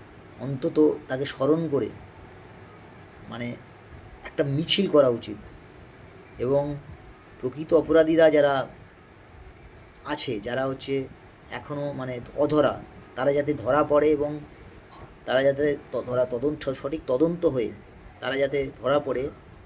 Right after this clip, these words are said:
তার জন্যে সমস্ত পশ্চিমবঙ্গবাসী, পশ্চিমবঙ্গবাসী যারা ধর্ম, বর্ণ এবং রাজনৈতিক নির্বিশেষে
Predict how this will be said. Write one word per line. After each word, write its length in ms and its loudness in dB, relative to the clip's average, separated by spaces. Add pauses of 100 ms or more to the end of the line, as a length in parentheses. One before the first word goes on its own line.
(880)
তার 180 -2
জন্যে 280 -2
সমস্ত 560 -4
পশ্চিমবঙ্গবাসী, 720 -2 (100)
পশ্চিমবঙ্গবাসী 880 -2 (180)
যারা 340 -2 (680)
ধর্ম, 460 2
বর্ণ 320 0
এবং 300 2
রাজনৈতিক 640 0
নির্বিশেষে 640 -2